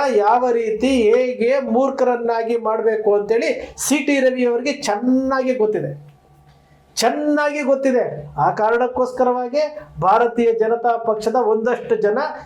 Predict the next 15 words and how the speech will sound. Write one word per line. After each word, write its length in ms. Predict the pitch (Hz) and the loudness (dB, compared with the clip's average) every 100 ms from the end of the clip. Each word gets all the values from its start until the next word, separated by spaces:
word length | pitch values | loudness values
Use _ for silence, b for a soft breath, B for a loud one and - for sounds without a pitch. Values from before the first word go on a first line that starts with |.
| - | -2
ಈ 120 | 220 | 0
ಜನರನ್ನ 480 | 220 233 240 240 240 | 0 0 -2 -2 -2
ಮೂರ್ಖರನ್ನಾಗಿ 920 | 214 190 254 254 240 233 220 214 214 | -2 0 0 0 0 0 -2 -2 0
ಮಾಡ್ಕೊಂಡು 540 | 214 175 214 240 233 180 | 2 0 0 -2 -2 0
ಹೋಗ್ತಾನೆ 500 | 214 214 233 233 220 | -2 -2 -2 0 0
ಇದ್ದಾರೆ. 560 | 214 226 294 - - - | 0 2 0 -4 -8 -2
ಈ 260 | 240 240 | 0 2
ದೇಶವನ್ನ 580 | 202 254 - 247 240 233 220 | 4 2 2 -2 -2 -2 -2
ಆಳುತ್ತಿರುವಂತಹ 1000 | 208 226 226 226 220 214 208 214 196 190 | 0 0 -2 -2 0 0 -2 -2 -2 -2
ಪ್ರಧಾನಮಂತ್ರಿಗಳನ್ನ 1040 | 180 180 247 262 226 233 226 220 214 208 240 | -2 0 2 0 0 -2 0 2 2 0 -4
ಪ್ರಶ್ನಿಸುವಂತಹ 960 | 233 208 - 262 254 240 233 226 202 | -4 -4 -2 -2 0 -2 -2 -4 -6
ಶಕ್ತಿ 760 | 190 - 254 254 320 254 - 151 202 | -4 -4 -6 -2 0 0 -2 -4 0
ಈ 80 | |
ಮಾಧ್ಯಮಗಳಿಗೆ 840 | 214 196 220 220 240 226 214 208 202 | 2 2 -2 -2 -2 0 0 2 2
ಇಲ್ಲ. 300 | 180 180 | 0 0